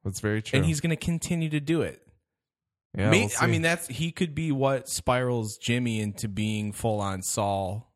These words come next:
Speaker 2: Like, he,
Speaker 1: Oh.
Speaker 2: and maybe he pulls some major con on his brother.
Speaker 1: Well, I think we kind of already
Speaker 2: You
Speaker 1: see
Speaker 2: know?
Speaker 1: that. Like, I think we, like, I think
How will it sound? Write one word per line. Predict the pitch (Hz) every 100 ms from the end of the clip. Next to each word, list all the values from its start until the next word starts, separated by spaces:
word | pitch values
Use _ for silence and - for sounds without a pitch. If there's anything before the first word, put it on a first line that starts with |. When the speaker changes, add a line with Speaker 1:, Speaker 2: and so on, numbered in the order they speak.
| _
Speaker 2:
Like, | 113 107 -
he, | - 120 117
Speaker 1:
Oh. | -
Speaker 2:
and | 120 117 107
maybe | 120 120 123
he | 131
pulls | - 127 -
some | 120 110
major | 113 117 117
con | - 110 113 107
on | 101
his | 95
brother. | 92 95 95 92
Speaker 1:
Well, | 156
I |
think | 151 185
we | 233 196
kind | 170 151
of | 131
already | 131 120
Speaker 2:
You |
Speaker 1:
see | 110 139
Speaker 2:
know? | 147
Speaker 1:
that. | 131 92
Like, | 95 101
I | 104
think | 127 120
we, | 120 98
like, | 104 104 104
I |
think | 101 127